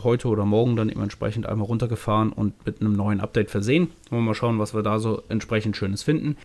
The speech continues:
Die ganze Kram, was irgendwie mit sieben Punkt null zusammenhängt, wird auch erst mit sieben Punkt null kommen. Wir haben jetzt ein Doppel-E-P-Event zur Überbrückung und im Januar auch nochmal das Wohlstandsevent.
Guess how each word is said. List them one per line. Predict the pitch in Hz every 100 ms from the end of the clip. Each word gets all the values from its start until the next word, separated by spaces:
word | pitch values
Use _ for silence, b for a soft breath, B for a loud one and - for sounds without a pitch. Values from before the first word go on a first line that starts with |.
| -
Die | 120 135
ganze | 135 135 143
Kram, | - 127 135
was | 131 117
irgendwie | 147 147 143
mit | 131
sieben | 131 139
Punkt | 139
null | 120 131
zusammenhängt, | - 120 127 131 123 104
wird | 135 147
auch | 123 127
erst | 123 127
mit | 120
sieben | 127 127
Punkt | -
null | 123 113
kommen. | 139 156 170
Wir | 135
haben | 120 123
jetzt | 110
ein | 110
Doppel-E-P-Event | 107 107 107 143 143 135 135
zur | - 120
Überbrückung | 117 123 123 120
und | 110 107
im | 107
Januar | 107 104
auch | 101
nochmal | 104 107 98
das | 92 117
Wohlstandsevent. | 120 - 107 104 107 107